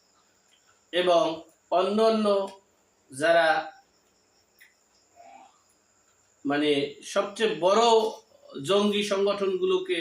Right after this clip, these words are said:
আপনি আম-, মনে হয় লিড দিচ্ছেন এবং আপনার মাধ্যমেই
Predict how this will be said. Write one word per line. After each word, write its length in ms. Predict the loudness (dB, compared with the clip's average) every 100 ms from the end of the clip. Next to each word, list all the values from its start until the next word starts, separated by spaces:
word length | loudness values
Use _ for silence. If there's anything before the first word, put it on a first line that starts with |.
| -4
আপনি 380 | -6 -8 -6 -6 -6 -8 _ -10
আম-, 340 | -6 -6 -6 -14 -20 _ _ _ _ _ -20 _ -4
মনে 200 | -2 2
হয় 180 | 0 0
লিড 260 | -2 -4
দিচ্ছেন 320 | -10 -12 -6 -4
এবং 200 | -2 -2 -2
আপনার 340 | -4 -4 -6 -2
মাধ্যমেই 540 | -2 -2 -2 0 -2